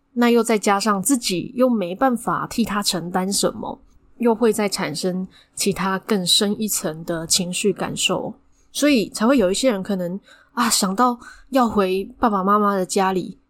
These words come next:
就会有一种无奈感。虽然说觉得家人很重要，可是，啊，想到爸妈的家里就会有一种，啊，重重的压力。其实都是跟这些是有关的，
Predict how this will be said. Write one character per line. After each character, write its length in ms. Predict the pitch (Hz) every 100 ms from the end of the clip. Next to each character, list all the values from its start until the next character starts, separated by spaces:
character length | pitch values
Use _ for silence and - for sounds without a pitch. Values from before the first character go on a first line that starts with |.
| _
就 140 | - 233
会 140 | 240
有 180 | 208 180
一 40 | 208
种 200 | 185 -
无 160 | 185 196
奈 200 | 220 180
感。 240 | - - - _ - -
虽 160 | 269
然 120 | 247
说 140 | 214 233
觉 140 | 226
得 100 | 196
家 180 | 190 208
人 160 | 196 185
很 160 | 185 160
重 200 | 190 180
要， 240 | 175 - _ _ -
可 100 | 196
是， 260 | 202 240 233 _ _ _ -
啊， 180 | 226
想 200 | 196 202
到 220 | 202 254 226 - _ _ -
爸 120 | 262
妈 160 | 233 233
的 80 | 208
家 240 | 190 220
里 80 | 196
就 140 | 220
会 140 | 214 220
有 180 | 180 196
一 40 |
种， 280 | 196 160 -
啊， 100 | 196 185
重 220 | 254 208
重 180 | 208 185
的 140 | 170
压 220 | 190 185
力。 200 | 202 180 - - -
其 100 | -
实 60 | 262
都 140 | 262
是 140 | 262 254
跟 180 | 220 214
这 100 | 214
些 220 | 190 180
是 380 | - 175 - -
有 160 | 190
关 300 | - 196 165 170
的， 180 | -